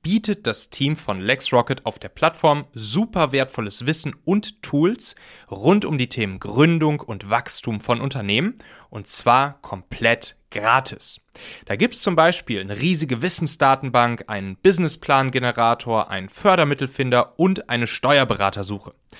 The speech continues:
Und das Beste, ihr bekommt bei LexRocket ein ganzes Jahr lang die Online-Buchhaltungssoftware LexOffice geschenkt.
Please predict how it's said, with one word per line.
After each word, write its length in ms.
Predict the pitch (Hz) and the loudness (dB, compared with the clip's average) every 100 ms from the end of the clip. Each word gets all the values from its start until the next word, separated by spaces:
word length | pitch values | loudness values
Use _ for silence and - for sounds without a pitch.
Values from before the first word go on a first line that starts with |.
| - - | -20 -18
Und 120 | - | -16
das 120 | 92 - | -10 0
Beste, 480 | 165 - 165 160 - | 0 4 2 2 -4
ihr 120 | - 98 | -12 -12
bekommt 340 | - 131 135 | -2 -2 0
bei 120 | 104 | -4
LexRocket 680 | 98 139 - 123 113 117 - | 0 0 2 2 4 2 -8
ein 140 | 101 95 | -16 -4
ganzes 560 | 113 143 - 131 - | -2 0 -2 -4 -4
Jahr 240 | 104 98 104 | -2 0 2
lang 380 | 104 107 107 - | 2 0 -6 -14
die 180 | 95 | -4
Online-Buchhaltungssoftware 1800 | - 151 143 131 117 196 - 139 131 127 - - - 107 - - 107 104 - | 0 2 2 2 0 -2 0 0 0 -2 -4 -6 -2 -2 -2 -2 0 0 -2
LexOffice 880 | 101 117 131 - - 98 120 131 - - | 0 0 0 -6 -4 -2 -2 -2 -6 -4
geschenkt. 560 | 139 208 127 - - | -2 -2 -6 -12 -20